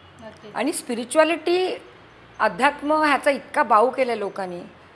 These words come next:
Speaker 2: इतकी भीती वाटते लोकांना. लोकांना असं वाटतं की "अरे बापरे, मला पूर्ण माझं आयुष्य बदलावंच लागेल." मला करिअरच माझं सोडावं लागेल,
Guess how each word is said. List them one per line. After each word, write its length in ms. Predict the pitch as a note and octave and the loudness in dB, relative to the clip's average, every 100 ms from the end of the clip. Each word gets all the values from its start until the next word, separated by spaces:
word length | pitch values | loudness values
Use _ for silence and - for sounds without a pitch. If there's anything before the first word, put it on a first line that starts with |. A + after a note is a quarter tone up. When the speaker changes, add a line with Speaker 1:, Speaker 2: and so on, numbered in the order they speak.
| - - - - | -20 -20 -20 -14
Speaker 2:
इतकी 360 | A3+ - - C#4+ | -14 -12 -8 -8
भीती 420 | F3 E3 - E4 | -6 -10 2 6
वाटते 320 | E4 - C#4 | 6 6 0
लोकांना. 460 | A#3 A3 F#3+ F#3 - | 0 -2 -4 -6 -6
लोकांना 360 | G3+ G#3+ B3+ | -4 -2 -2
असं 160 | B3+ A#3+ | -2 -4
वाटतं 120 | A#3 | -4
की 100 | B3 | -2
"अरे 120 | A#3+ | -2
बापरे, 320 | A#3+ A#3 A3+ | 0 0 0
मला 340 | A3 G#3 A3 G#3+ - - - - - - | -2 0 0 0 -6 -20 -20 -20 -20 -8
पूर्ण 240 | A#3 A#3 | -4 0
माझं 380 | B3+ B3 G#3+ A#3+ | 2 4 4 6
आयुष्य 320 | A#3 G#3 - | 6 6 4
बदलावंच 500 | A3 G#3 G3+ A3 A3 | 2 2 6 4 4
लागेल." 480 | A3+ F#3+ G3 F#3+ F#3+ - - - - - | 0 0 -2 -4 -8 -14 -20 -20 -12 -2
मला 160 | A3 | 0
करिअरच 580 | A3+ B3 A#3 A#3+ B3+ B3 | 4 4 4 4 2 2
माझं 200 | A3+ G#3+ | -2 -4
सोडावं 380 | A3 G#3 G3+ G3+ | -2 2 4 4
लागेल, 520 | F#3+ F3 F3 F3 | 4 2 0 -2